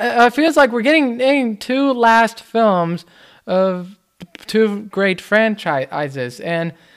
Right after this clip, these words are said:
as usual, Tom Cruise is about to do one of the most badass, realistic stunts that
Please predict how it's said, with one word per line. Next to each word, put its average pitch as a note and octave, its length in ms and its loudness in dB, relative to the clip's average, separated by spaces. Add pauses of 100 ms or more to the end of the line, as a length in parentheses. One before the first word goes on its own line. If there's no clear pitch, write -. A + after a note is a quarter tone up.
(640)
as G3 220 4
usual, A#3+ 560 6 (240)
Tom A3 320 2
Cruise A3+ 320 2
is G3+ 80 -4
about G3 360 2
to G#3 40 -10
do F#3 260 0
one F#3 200 0
of F#3 40 -2
the F3+ 60 -2
most E3 240 -6
badass, G3 680 6
realistic A3 520 2
stunts F3+ 420 -2
that D#3+ 360 2